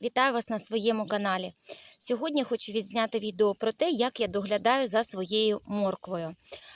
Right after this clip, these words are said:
А, моркву ми з вами сіяли разом, відео є в мене на каналі. А, висівала я ось чередую із, е, цибулькою, да, це мій вже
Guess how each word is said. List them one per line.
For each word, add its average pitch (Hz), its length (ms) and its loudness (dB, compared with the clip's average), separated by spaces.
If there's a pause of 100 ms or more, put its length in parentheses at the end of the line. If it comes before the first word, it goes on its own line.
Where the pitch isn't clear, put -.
(120)
А, 208 300 0
моркву 240 500 4
ми 226 220 2
з - 140 -4
вами 202 300 2
сіяли 196 440 2
разом, 233 400 2
відео 220 420 2
є 196 200 0
в 185 60 -2
мене 196 300 -2
на 190 220 0
каналі. 302 600 0 (400)
А, 208 360 2
висівала 226 640 4
я 208 340 4
ось - 360 2
чередую 202 920 2 (880)
із, 196 380 2
е, 202 280 4
цибулькою, 285 680 2
да, 185 220 4
це 226 200 0
мій 214 160 0
вже 208 300 2